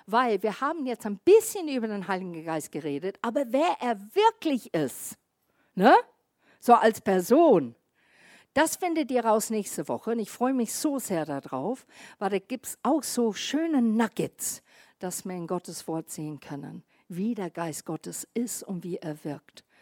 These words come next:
Aber heute Morgen, Stefan, willst du einfach kommen am Klavier? Das wäre echt super.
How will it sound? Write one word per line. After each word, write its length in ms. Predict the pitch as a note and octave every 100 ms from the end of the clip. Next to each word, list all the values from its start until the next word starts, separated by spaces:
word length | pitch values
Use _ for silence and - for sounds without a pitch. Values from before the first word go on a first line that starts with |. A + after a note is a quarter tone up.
| - - -
Aber 220 | G3+ G3
heute 320 | G3+ A#3+ A#3+ F#3+
Morgen, 540 | D#3 D3+ C#3+ - D3 _ _ _ _
Stefan, 400 | - F#3+ F#3 F#3
willst 260 | E3+ F#3+ -
du 80 | F#3
einfach 300 | F3 - D#3+
kommen 280 | - D#3+ D3
am 160 | C#3
Klavier? 400 | - D#3 D3 D3+
Das 220 | C#3 -
wäre 160 | - -
echt 180 | D3+ -
super. 520 | C#3+ D3 - C#3+ E3